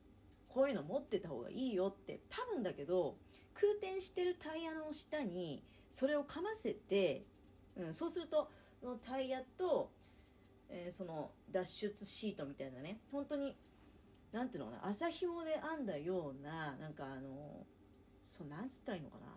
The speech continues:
ちょっと分厚いネットみたいな、タイヤのちょうど幅でね、で、長さがね、多分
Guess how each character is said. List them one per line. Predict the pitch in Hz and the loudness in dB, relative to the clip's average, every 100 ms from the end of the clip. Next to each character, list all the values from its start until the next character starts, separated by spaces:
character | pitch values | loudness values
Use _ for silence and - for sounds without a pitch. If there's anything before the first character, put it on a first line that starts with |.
| - | -8
ち | 262 | -4
ょ | |
っ | |
と | 196 | -4
分 | 147 240 | 0 0
厚 | 320 - 320 | 0 -4 -2
い | |
ネ | 294 | 0
ッ | 302 - | 0 0
ト | 190 | -2
み | 151 | -2
た | 127 | -4
い | 135 | -6
な、 | 160 - - - - - - | -10 -16 -20 -20 -20 -20 -2
タ | 277 | 4
イ | 269 | 6
ヤ | 262 | 6
の | 254 | 2
ち | - | 2
ょ | 262 254 | 4 4
う | |
ど | 247 | 2
幅 | 220 220 226 | 2 2 2
で | 226 | 0
ね、 | 226 254 277 | -2 -4 -2
で、 | 185 165 156 151 - - - - - - - | 0 0 0 -2 -4 -18 -20 -20 -20 -14 -8
長 | 151 180 | -4 -2
さ | 220 226 | 0 0
が | 214 | 0
ね、 | 214 208 175 143 - | 2 2 2 -2 -8
多 | |
分 | 180 | -10